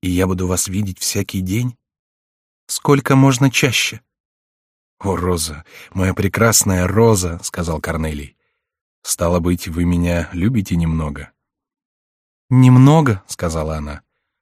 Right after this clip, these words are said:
«О, вы не слишком требовательны, господин Корнелий». Корнелий протянул к ней страстные объятия, но одни только лишь пальцы их могли коснуться один другого сквозь решетку.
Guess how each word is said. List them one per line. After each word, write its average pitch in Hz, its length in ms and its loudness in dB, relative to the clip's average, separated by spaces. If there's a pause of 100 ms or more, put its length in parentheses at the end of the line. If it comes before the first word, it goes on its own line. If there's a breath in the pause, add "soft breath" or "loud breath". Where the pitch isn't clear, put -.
(360)
«О, 147 120 2
вы 120 180 4
не 147 140 6
слишком 147 460 2
требовательны, 143 680 2
господин 98 480 0
Корнелий». 95 600 0 (880)
Корнелий 107 440 4
протянул 135 420 4
к - 80 -4
ней 123 140 6
страстные 104 580 0
объятия, 104 640 0 (320 loud breath)
но 87 140 0
одни 101 260 4
только 165 300 0
лишь 151 260 2
пальцы 143 440 2
их 143 280 -4
могли 92 280 2
коснуться 95 640 -2
один 87 320 -2
другого 82 400 -4
сквозь 104 320 -4
решетку. 120 640 -4